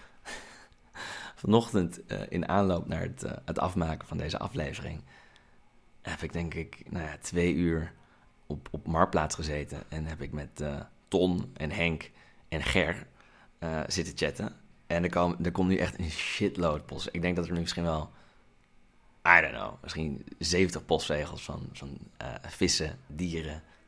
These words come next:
vliegtuigen, eh, en planten en nog een paar landen mijn kant op komen. En dat, dat, daar ben ik hoeveel aan kwijt geweest? Eh, twintig euro op zijn meest?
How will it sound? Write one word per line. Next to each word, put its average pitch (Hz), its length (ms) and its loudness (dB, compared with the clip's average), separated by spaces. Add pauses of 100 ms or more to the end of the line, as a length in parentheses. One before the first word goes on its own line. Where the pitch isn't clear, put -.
(420)
vliegtuigen, 76 840 -2 (520)
eh, 78 120 -8 (340)
en 85 160 -6
planten 80 440 2 (260)
en 95 280 4
nog 90 100 2
een 78 100 -10
paar 73 180 2
landen 80 520 2 (380)
mijn 76 220 -4
kant 71 220 -4
op - 80 -20
komen. - 300 -10
En 82 80 -8
dat, 85 160 -6
dat, 98 140 -8 (520)
daar 92 160 -2
ben 110 140 2
ik 120 120 0
hoeveel 127 580 -2
aan 123 120 -4
kwijt 127 240 2
geweest? 135 340 -2 (680)
Eh, - 200 -8 (400)
twintig 151 320 2
euro 160 240 2
op 151 100 -4
zijn 143 140 -2
meest? 190 340 -6